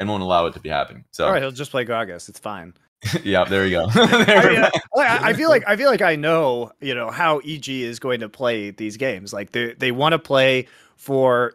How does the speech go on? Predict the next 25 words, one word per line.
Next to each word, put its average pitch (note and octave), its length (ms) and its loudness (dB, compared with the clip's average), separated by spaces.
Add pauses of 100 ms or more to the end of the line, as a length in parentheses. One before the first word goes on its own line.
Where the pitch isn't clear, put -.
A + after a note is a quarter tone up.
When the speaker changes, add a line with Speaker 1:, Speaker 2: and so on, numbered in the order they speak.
Speaker 2:
either C#3+ 240 -2
Jojo D3+ 340 0
Pion D3 220 2
on B2+ 100 0
Ryze A2 440 0
or A#2 120 -10
for, A#2+ 460 -2
on B2 100 -2
a A2+ 60 -6
very, B2 400 0
like, G#2+ 300 -2
aggressive B2 1000 -4 (400)
Victor C#3 480 -2
build A#2 480 0
with A#2+ 240 -2
Ahri B2 320 2
in A2+ 120 -2
mid G#2+ 200 -4
lane, G#2+ 320 -4
like G#2 180 -6
he A2 80 -8
did G#2+ 160 -4
in G#2 100 -6
this G#2+ 140 -10
series. G#2 400 -8